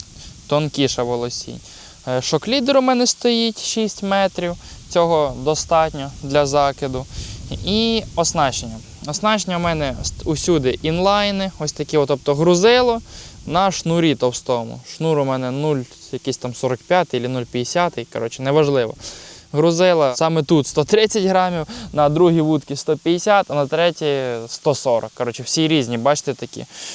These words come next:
М, е, і сьогодні два клювання було саме на короткий повідець. Одна вудка закинута на довгий, там сантиметрів шістдесят з флюра, але вона простояла і жодного піка не було. Одне клювання було на це оснащення,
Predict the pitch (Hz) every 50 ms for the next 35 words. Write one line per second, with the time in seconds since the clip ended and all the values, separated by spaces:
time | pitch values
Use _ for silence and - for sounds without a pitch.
0 | - - - - 131 131 127 127 127 127 127 123 - - - 180 208 220 220 190
1 | - - 196 202 196 190 190 175 151 131 127 127 131 135 151 175 180 170 160 165
2 | 156 151 156 180 196 214 202 196 185 170 170 175 165 156 147 - - 185 185 180
3 | 143 143 156 170 - 233 226 196 - - 135 139 156 160 - - 135 - 135 135
4 | 135 123 113 107 107 - - 127 131 147 165 170 170 165 160 - - 151 135 143
5 | 147 - - 156 147 139 123 135 131 139 139 135 139 143 196 208 202 175 170 147
6 | 135 - 135 131 123 - 139 123 - 139 143 143 139 135 131 127 123 135 123 120
7 | 131 131 - - 143 135 127 - - - - 139 143 165 185 214 233 240 - -
8 | - - - - - - - - 143 156 165 180 190 190 175 - 170 170 - -
9 | - 175 180 196 190 190 180 156 139 143 160 160 156 147 135 117 - 156 143 -
10 | 143 135 135 127 120 113 117 110 107 110 120 127 160 165 156 156 156 156 156 151
11 | 147 143 139 127 131 131 135 143 151 - 240 233 226 220 196 - 208 202 190 185
12 | - - 160 160 156